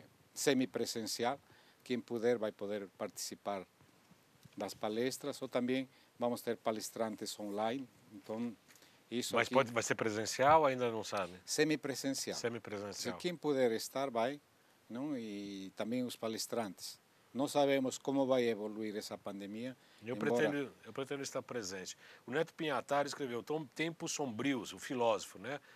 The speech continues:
Speaker 1: Sim.
Speaker 2: O, o, o Neto Pinhataro é meio Lao Tse, né?
Speaker 1: Sim.
Speaker 2: Eu acho ele meio Lao Tse, meio z-, z-, zen. Meu querido amigo Neto Pinhataro,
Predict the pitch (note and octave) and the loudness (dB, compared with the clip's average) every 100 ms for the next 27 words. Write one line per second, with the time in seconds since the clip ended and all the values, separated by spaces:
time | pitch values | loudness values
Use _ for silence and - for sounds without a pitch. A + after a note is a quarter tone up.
0 | - - - G#2 F#2 G2 G2+ G2 B2 D#3+ | -18 -14 -10 -10 -10 -12 -12 -2 0 0
1 | C#3+ C3+ A2+ D3 E3 D#3 D#3 C3+ C3+ - | 0 0 2 2 2 2 6 6 6 4
2 | - A2 F2 F#2+ D3 C3 G#2+ G#2+ A#2+ B2+ | 4 4 4 -2 -4 -4 -4 -4 0 2
3 | B2 A#2+ B2 A2 A2 G#2 - G2+ G2 F2 | 2 0 -2 -4 -6 -4 -4 -4 -4 -6
4 | F#2+ E2+ D#2+ F2 E2+ D#2+ D#2 - - - | -12 -14 -14 -16 -14 -16 -20 -20 -20 -20
5 | - - F2 F2 F2+ F#2 F#2+ F#2+ F#2 F#2 | -20 -18 -10 -6 -4 -2 -2 -2 -2 2
6 | B2 A#2 E2 - _ - - - - - | 2 0 -6 -18 _ -20 -20 -20 -20 -20
7 | _ - A2 - A2 A#2+ G#2 A2 G2+ G2 | _ -14 -8 -6 -4 -2 -4 -4 -6 -6
8 | G#2+ G#2+ - F2 F#2+ F#2+ F2 G2 E2+ | -4 -6 -8 -16 -12 -12 -10 -8 -10